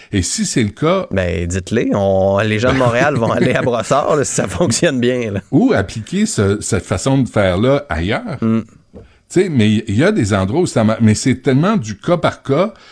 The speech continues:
Speaker 1: Puis la santé publique en haut, là, le demi-dieu, euh, regarde ça. Puis quand ça va mal, on dirait que, hop, c'est pas lui. Mais quand ça va bien, il lève la main.
Speaker 2: Mm.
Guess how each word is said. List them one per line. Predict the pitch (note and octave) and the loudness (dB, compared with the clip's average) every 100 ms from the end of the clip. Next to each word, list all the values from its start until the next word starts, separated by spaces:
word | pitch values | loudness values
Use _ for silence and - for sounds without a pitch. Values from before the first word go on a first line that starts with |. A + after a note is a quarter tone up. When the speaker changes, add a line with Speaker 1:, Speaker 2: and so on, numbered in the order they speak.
| - - | -20 -2
Speaker 1:
Puis | G#2+ A#2 A#2+ - | 2 4 2 -2
la | A2+ G2 | -4 -2
santé | - D3+ G#3+ | -2 -2 -2
publique | E3 A#2+ D3 F3 | -2 0 0 0
en | A2+ F#2+ | 0 2
haut, | G#2+ F3 | 2 2
là, | C3 A2+ | 2 0
le | A2 F2+ F2+ | 0 0 0
demi-dieu, | G2 A#2 G#2 F#2 A2+ E3 F3+ - - - | 2 2 2 0 -4 -4 -6 -20 -18 -6
euh, | F2+ F#2 | -4 -4
regarde | F2+ B2+ C#3 A2+ | -2 -2 0 -2
ça. | - D#3 F#3+ | -2 -4 -4
Puis | - G2+ G2+ - | -2 -2 -4 -6
quand | - F#3 F3+ | -4 -2 -2
ça | C#3 | 0
va | G#2+ F#2+ | 0 0
mal, | A2+ E3+ F#3+ - | 0 -2 -6 -8
on | G2+ G2+ | -2 -2
dirait | F#2 A#2 D#3 | -2 -4 -4
que, | C#3 | -4
hop, | E3 G3 | -4 -4
c'est | - D3 | -4 -4
pas | - D3 | 0 0
lui. | C#3+ C3+ - | 4 2 0
Mais | F2 | -8
quand | - D3 | -4 -4
ça | D3+ B2+ | -4 -4
va | C3 | -2
bien, | B2+ D3+ F3+ C3 A2 | -2 -2 -4 -6 -4
il | G2+ | 0
lève | A2+ A2+ | 0 0
la | G#2+ | -2
main. | F#2+ - | -2 -4
Speaker 2:
Mm. | A#2 | -4